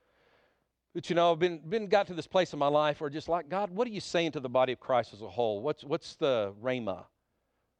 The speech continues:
Rhema. And we see this many times in many different places. You know, you'll see people begin to give prophetic words, uh, for a year. There's a word that the Lord gave me. It was probably the last of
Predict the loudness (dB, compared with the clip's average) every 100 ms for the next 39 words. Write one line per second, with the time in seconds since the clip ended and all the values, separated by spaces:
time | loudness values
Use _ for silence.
0 | -6 -2 -2 -4 -10 -18 _ _ _ -4
1 | -2 -4 -12 _ _ _ _ _ _ _
2 | _ -6 -2 2 2 0 -2 -4 0 0
3 | 0 -2 -2 -2 -4 -6 -6 -2 0 -2
4 | -6 -8 -4 -2 -2 -4 -4 -8 -8 -10
5 | -8 -6 -4 -4 -6 _ _ _ -6 -2
6 | -4 -2 -2 -2 -2 -2 -2 -6 -10 -16
7 | -10 -10 -10 -8 -4 -4 -4 -4 -4 -4
8 | -8 -18 _ _ _ _ _ _ _ _
9 | _ _ _ _ _ _ -2 2 4 4
10 | 4 2 2 2 2 4 4 2 0 2
11 | 2 0 -2 -10 -6 -4 -4 -2 0 2
12 | 2 4 4 2 -2 -6 -4 -6